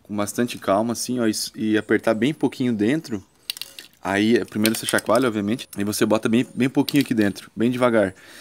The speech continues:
E ele vai virar líquido. E você tem que botar aqui dentro e longe do carro, obviamente, que senão você vai pingar no carro, né? E aí, quando você já tem uma quantidade, não, não pode ser, não precisa ser muito não, pode ser bem pouquinho mesmo.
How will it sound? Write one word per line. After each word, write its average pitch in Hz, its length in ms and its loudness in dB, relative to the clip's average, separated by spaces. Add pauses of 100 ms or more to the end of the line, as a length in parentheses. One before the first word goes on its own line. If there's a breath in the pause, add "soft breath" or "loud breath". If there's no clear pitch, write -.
(220 loud breath)
E 101 120 -2
ele 110 140 4
vai 117 100 6
virar 117 220 6
líquido. 113 440 0 (380)
E 98 240 0
você 92 160 -4
tem 110 120 -2
que 107 40 -2
botar 113 200 2
aqui - 120 -2
dentro 110 280 2
e - 20 2
longe 113 220 2
do 131 80 -6
carro, 127 240 0
obviamente, 107 340 -2
que - 80 -8
senão 120 100 -4
você - 100 -10
vai 120 100 -2
pingar 123 240 -2
no 127 80 -6
carro, 110 280 0
né? 98 180 -6 (680 loud breath)
E 101 80 0
aí, 110 180 6
quando 160 240 0
você 147 240 0
já 135 140 2
tem 131 140 -2
uma 123 100 -2
quantidade, 113 460 0
não, 127 340 -2
não 120 80 -6
pode 147 220 4
ser, 143 200 2 (100)
não 123 100 -4
precisa 147 240 0
ser 143 80 0
muito 143 240 -4
não, 147 180 0
pode 107 220 -2
ser 127 420 4 (340 loud breath)
bem 123 160 0
pouquinho 143 320 -2
mesmo. 101 300 0